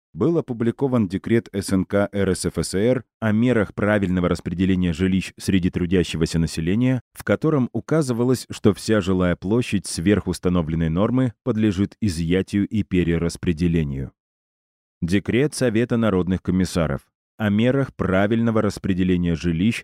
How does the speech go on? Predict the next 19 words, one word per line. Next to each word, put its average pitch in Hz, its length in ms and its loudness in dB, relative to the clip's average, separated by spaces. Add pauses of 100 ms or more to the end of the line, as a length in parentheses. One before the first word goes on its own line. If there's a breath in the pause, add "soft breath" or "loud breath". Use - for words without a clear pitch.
среди 117 380 0
трудящегося 90 760 0
населения. 78 680 0 (600)
В - 80 -20
целях 147 420 0
оздоровления 123 720 0
жилищных 98 500 0
условий 95 400 0
трудящегося 90 680 0
населения 104 640 2
и 127 160 -4
правильного 101 580 0
распределения 92 640 0
жилой 85 320 0
площади 123 580 0 (260)
Совет 110 480 0
народных 127 440 0
комиссаров 117 640 0
постановляет: 101 880 0